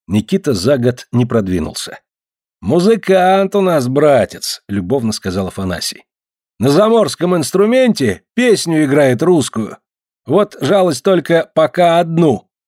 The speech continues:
И отпрянул, смеясь, едва в лоб щелчок от Никиты не получил. Смольков преобразился, глаза ожили нетерпением. Смех ещё не утих, а он спрашивает: "А нельзя ли мне поглядеть мандолину?"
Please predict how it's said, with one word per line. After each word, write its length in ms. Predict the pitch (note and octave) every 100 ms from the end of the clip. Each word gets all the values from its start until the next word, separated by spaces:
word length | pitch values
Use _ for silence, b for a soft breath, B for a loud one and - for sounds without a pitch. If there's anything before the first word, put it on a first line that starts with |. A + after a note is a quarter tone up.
| _ _ _ _ F3
И 60 |
отпрянул, 580 | A3+ A3 D3+ C3 G#2 F#2
смеясь, 580 | - G#2 F#2 E2 - -
едва 320 | - B2 C#3 C3
в 80 |
лоб 220 | A#2+ C#3 -
щелчок 480 | - C3+ - G#2
от 120 | G2+ G2
Никиты 300 | - - F2
не 80 |
получил. 520 | F2 G2 F#2+ - G2 - _ _ _ _ _ _
Смольков 440 | - G2+ F#2+ F#3 -
преобразился, 720 | E3 C#3+ D3 G2+ G#2 F2+ E2+
глаза 520 | E2+ F2 F#2+ A#2+ -
ожили 540 | A2+ A2+ G#2 G2+ G2+ -
нетерпением. 720 | A2 A2 G#2 G2 C#2+ A#1+ - _ _ _ _
Смех 340 | - G#2 B2 A#2
ещё 220 | - A2
не 120 | G#2+
утих, 320 | G#2 - B2
а 60 | A2+
он 100 | C3
спрашивает: 640 | - A#2+ F#2 - F2 - _ _ _ _ -
"А 200 | A#2+ C#3
нельзя 420 | D#3+ E3 D3+ G#3
ли 100 | E3
мне 260 | D#3 D#3+
поглядеть 720 | C3 C#3+ C#3 F3 F3+ F3 C3
мандолину?" 800 | G2 B2+ C#3+ D#3+ D3+ G#2+ A2+ -